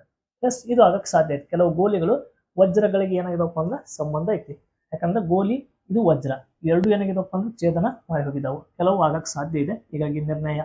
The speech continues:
ಎರಡು ಮಾತ್ರ ಏನಾಗ್ತದಪ್ಪ ಅಂದ್ರೆ ಇದು ಸರಿ ಆಗ್ತದ. ಇಲ್ಲಿ ಕೂಡ ಆಪ್ಷನ್ಸ್ ಬಿ ಒಳಗಡೆ ನಿರ್ಣಯ ಎರಡು ಮಾತ್ರ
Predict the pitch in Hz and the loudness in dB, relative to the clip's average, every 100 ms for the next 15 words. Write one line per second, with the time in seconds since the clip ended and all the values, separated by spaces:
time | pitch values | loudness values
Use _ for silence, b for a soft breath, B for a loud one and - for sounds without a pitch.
0 | - - 151 151 151 170 170 156 151 - | -8 -4 -2 -2 -4 -6 -2 -4 -4 -10
1 | 143 - 139 208 - _ _ - 185 160 | -12 -12 -12 -12 -12 _ _ -2 0 0
2 | - - 151 151 143 - 190 254 _ _ | -4 -4 0 2 2 0 -4 -4 _ _
3 | _ - 254 269 202 160 165 - 156 - | _ -2 -2 2 6 6 4 6 6 6
4 | 147 160 160 151 143 196 151 - _ 160 | -4 0 2 4 4 4 2 -4 _ 2
5 | 165 165 151 139 135 - 147 147 143 151 | 2 4 2 0 -2 -4 0 2 2 2
6 | 247 - | 0 2